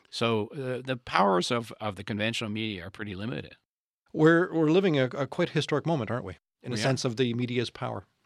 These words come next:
Speaker 1: We
Speaker 2: A
Speaker 1: are.
Speaker 2: transition.
Speaker 1: We are. And we don't know what the denouement is.
Speaker 2: Right. Now,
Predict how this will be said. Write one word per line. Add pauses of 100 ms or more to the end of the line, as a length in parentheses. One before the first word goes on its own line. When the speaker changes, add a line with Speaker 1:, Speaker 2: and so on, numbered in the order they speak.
Speaker 1:
We
Speaker 2:
A
Speaker 1:
are.
Speaker 2:
transition. (320)
Speaker 1:
We
are. (200)
And
we
don't
know
what
the
denouement (120)
is.
Speaker 2:
Right. (320)
Now,